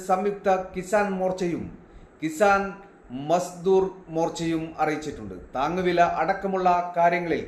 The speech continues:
തീരുമാനമുണ്ടാകും. വള-, വരെ പ്രതിഷേധം തുടരുമെന്നാണ് സംഘടന അറിയിക്കുന്നത്. ഇതിന്റെ ഭാഗമായി ലോങ് മാർച്ചും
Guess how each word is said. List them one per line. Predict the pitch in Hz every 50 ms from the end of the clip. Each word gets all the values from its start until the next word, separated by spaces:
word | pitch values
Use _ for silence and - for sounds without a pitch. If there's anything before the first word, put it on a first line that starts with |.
| -
തീരുമാനമുണ്ടാകും. | 127 143 160 180 170 175 170 165 165 160 151 135 127 104 90 87 87 - - - - - - - - - - 107 123
വള-, | 147 165 180 190 185 - - - - - -
വരെ | 151 160 160 185 190 190 190 190 - -
പ്രതിഷേധം | 175 175 180 202 196 208 214 202 190 190 185 180 190
തുടരുമെന്നാണ് | 180 180 208 208 208 202 196 185 185 175 175 170 165
സംഘടന | 170 170 160 151 156 151 151 147 143 - - -
അറിയിക്കുന്നത്. | 143 135 135 - 120 117 104 101 98 92 98
ഇതിന്റെ | 120 123 143 151 160 165 160
ഭാഗമായി | 160 165 170 170 170 170 170 170 170 170 170 165 165 - - - - - - -
ലോങ് | 120 135 156 180 196 190 190 190
മാർച്ചും | 190 190 185 - 185 180